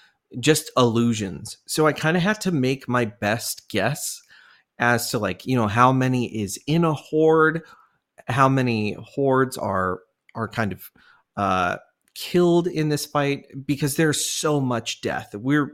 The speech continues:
it's made very abundantly clear. Creatures die in this fight. Um, so I had to make some guesses. I, I had some concrete numbers that were based on the literal prose that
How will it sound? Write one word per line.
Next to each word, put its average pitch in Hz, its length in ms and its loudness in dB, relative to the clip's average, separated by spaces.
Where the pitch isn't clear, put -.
it's 135 260 -6
made 123 320 -2
very 120 340 0
abundantly 104 640 -4
clear. 95 460 -6
Creatures 135 600 2
die 110 540 0
in 104 320 -2
this 98 220 -4
fight. - 400 -4
Um, 113 420 4
so 147 160 2
I 143 60 6
had 143 240 0
to 151 80 0
make 131 220 0
some 120 200 -2
guesses. - 680 -4
I, 117 440 0
I 147 140 0
had 123 240 0
some 104 160 -4
concrete 147 480 -2
numbers 131 480 2
that 120 80 -6
were 120 80 0
based 117 340 0
on 107 380 2
the 123 160 0
literal 131 420 4
prose 117 640 2
that 101 300 0